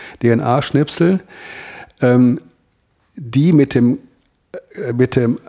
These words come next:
äh, gewünschten Merkmal Trockenresistenz, äh, korrelieren.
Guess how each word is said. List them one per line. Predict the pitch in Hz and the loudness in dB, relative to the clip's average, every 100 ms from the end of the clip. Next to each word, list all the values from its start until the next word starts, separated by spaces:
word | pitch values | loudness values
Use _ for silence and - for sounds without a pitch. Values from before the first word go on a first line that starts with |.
| _ | _
äh, | 143 117 113 | -4 -4 -4
gewünschten | - 113 156 202 - 127 | -6 0 0 2 2 2
Merkmal | 123 139 - 143 147 | 4 0 -2 -2 -2
Trockenresistenz, | - 139 147 160 131 131 131 - 131 135 - - - | -2 -2 0 0 2 0 -2 -2 0 -2 -4 -14 -12
äh, | 135 120 120 120 - - _ | -2 0 0 -2 -8 -20 _
korrelieren. | - 135 127 123 123 104 92 | -4 0 0 0 0 0 -4